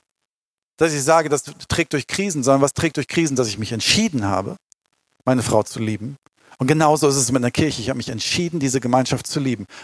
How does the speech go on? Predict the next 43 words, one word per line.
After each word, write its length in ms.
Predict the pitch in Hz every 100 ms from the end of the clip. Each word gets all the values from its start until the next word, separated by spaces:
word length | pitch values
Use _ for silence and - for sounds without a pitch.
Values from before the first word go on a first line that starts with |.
| -
Und 60 |
meine 160 | 135 151
Frage 320 | 117 147 135
ist 180 | 120 -
in 160 | 120 113
dich, 300 | 156 180 - _
hast 220 | - 151
du 40 | 160
dich 140 | 139
irgendwann 300 | 143 131 131
mal 100 | 120
entschieden, 480 | 113 110 160 175 - _ _ _
in 160 | 131 117
einer 240 | 131 131
Gemeinschaft 500 | 123 120 135 151 165
zu 120 | -
sein, 200 | 135 131
die 80 | 113
sich 200 | 107 107
Christen 340 | - 147 - 139
nennen, 180 | 120 107
egal 260 | 107 110
ob 80 | 107
diese 220 | 113 131
Kirche, 260 | 156 170 156
eine 140 | 156
andere 200 | 131 123
Kirche, 380 | 117 120 101 120 - - - - _
und 140 | 120 117
zu 60 |
sagen, 180 | 127 123
„Ich 160 | 117 123
entscheide 500 | 110 - 156 160 127
mich, 300 | 104 98 - - - -
durch 200 | 110 104
dick 200 | 139 135
und 160 | 120
dünn 200 | 113 98 - _ _ _ -
in 100 | 113
dieser 260 | 123 135
Truppe 280 | - 143 143
zu 100 | -
sein, 380 | 123 127 113